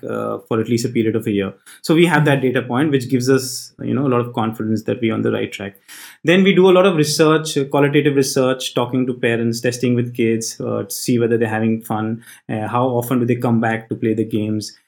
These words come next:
And then we have a lot of these internal metrics, uh, to see whether they're actually being engaged with the learning content.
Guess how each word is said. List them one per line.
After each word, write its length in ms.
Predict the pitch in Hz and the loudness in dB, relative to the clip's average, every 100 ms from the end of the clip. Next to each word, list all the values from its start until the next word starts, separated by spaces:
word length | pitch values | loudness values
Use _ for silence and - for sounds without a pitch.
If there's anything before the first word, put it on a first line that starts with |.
| _ | _
And 80 | 127 | -2
then 80 | 127 | 2
we 80 | 131 | 2
have 180 | 127 127 | 0 0
a 60 | |
lot 160 | 131 131 | 0 0
of 100 | 123 | 0
these 140 | 131 | 0
internal 380 | 120 117 117 123 | 0 2 2 2
metrics, 640 | 117 113 - 123 120 - | 2 0 -2 -4 -4 -4
uh, 380 | 117 110 110 110 104 | -2 0 -2 -4 -4
to 60 | |
see 240 | 113 - 117 | -4 -2 0
whether 260 | 113 113 | 2 2
they're 160 | 113 107 | 2 -2
actually 300 | 107 113 117 | -4 -2 0
being 220 | 117 120 | 2 2
engaged 580 | 117 110 117 120 120 - | 2 2 2 0 -2 -6
with 100 | 104 | -2
the 80 | 104 | -2
learning 320 | 101 101 101 | -2 -4 -6
content. 460 | 101 101 101 110 | -8 -10 -10 -16